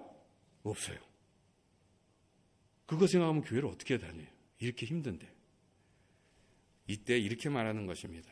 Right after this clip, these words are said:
여러분, 여러분이 이 전쟁을 시작한 이유는 요 자질구레한 일들 혹은 이런 일들 때문에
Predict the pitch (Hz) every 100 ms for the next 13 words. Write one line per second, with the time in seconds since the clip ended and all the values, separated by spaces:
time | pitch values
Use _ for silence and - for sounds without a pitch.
0 | - 104 101 107 104 90 - - - -
1 | _ 98 101 127 143 135 143 160 107 110
2 | 131 135 135 - 139 135 120 104 117 113
3 | 123 147 - 113 165 151 156 156 143 110
4 | 117 127 117 143 127 131 202 208 143 143
5 | 156 - 147 131 135 170 180